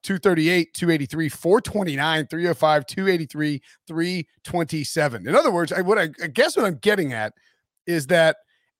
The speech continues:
Aaron Rodgers has been pretty good without Davante Adams over the last two years, which is really surprising, eh, 'cause his target, the target percentage that Davante Adams takes up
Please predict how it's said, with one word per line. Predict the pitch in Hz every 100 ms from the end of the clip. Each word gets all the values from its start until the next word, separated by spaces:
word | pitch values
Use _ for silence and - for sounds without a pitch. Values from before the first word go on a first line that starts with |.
| -
Aaron | 214 254 220
Rodgers | 202 220 202 143 139 139 - - _ _ _ _ _ _ -
has | 175
been | 190 269
pretty | - 302
good | 269 359
without | 339 190
Davante | 170 165 160
Adams | 160 143 127
over | 156 147
the |
last | 151 139 -
two |
years, | 160 139 208
which | 214
is | 247
really | 202 262 302
surprising, | 311 247 370 339 196 180 -
eh, | 196 202
'cause | 233 208 - -
his | 214 262 -
target, | - 196 277 277
the | 175 160 _
target | - 226 302 -
percentage | 220 - 277 277 180
that | 170 160 160
Davante | 170 202 214 208
Adams | 202 175 -
takes | 214 214 -
up | 226 220